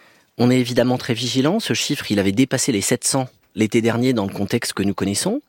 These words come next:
Ce sont cinq cents travaux de sécurisation, d'interconnexion de réseau que le gouvernement a lancé, euh, en septembre dernier après l'été record qu'on a vécu. Donc je pense qu'on sera à un niveau moins élevé,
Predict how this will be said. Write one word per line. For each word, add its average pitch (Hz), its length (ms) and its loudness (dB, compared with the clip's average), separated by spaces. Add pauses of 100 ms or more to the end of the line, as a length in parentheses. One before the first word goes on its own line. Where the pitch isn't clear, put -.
(240)
Ce - 120 -8
sont - 140 -2
cinq 190 220 2
cents 180 260 0
travaux 127 440 0
de 92 100 -2
sécurisation, 131 960 0
d'interconnexion 123 760 0
de 117 60 -4
réseau 123 260 0
que 120 120 -4
le 92 40 -4
gouvernement 113 460 0
a 104 60 2
lancé, 113 420 0
euh, 82 80 0 (580)
en 107 100 -2
septembre 123 380 2
dernier 117 380 2
après 80 260 -2
l'été 107 280 0
record 110 340 0
qu'on 104 160 -4
a 98 80 2
vécu. 110 320 -2
Donc 113 160 -2
je - 80 -4
pense - 300 0
qu'on 120 100 -4
sera - 200 -2
à - 20 0
un 107 100 2
niveau 113 220 2
moins 110 160 0
élevé, 175 260 0